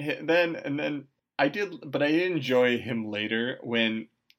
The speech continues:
he, you know, you think that type of character would have no respect for these people,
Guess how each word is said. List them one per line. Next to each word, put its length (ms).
he, 380
you 100
know, 80
you 200
think 220
that 180
type 140
of 80
character 360
would 100
have 140
no 220
respect 480
for 80
these 160
people, 500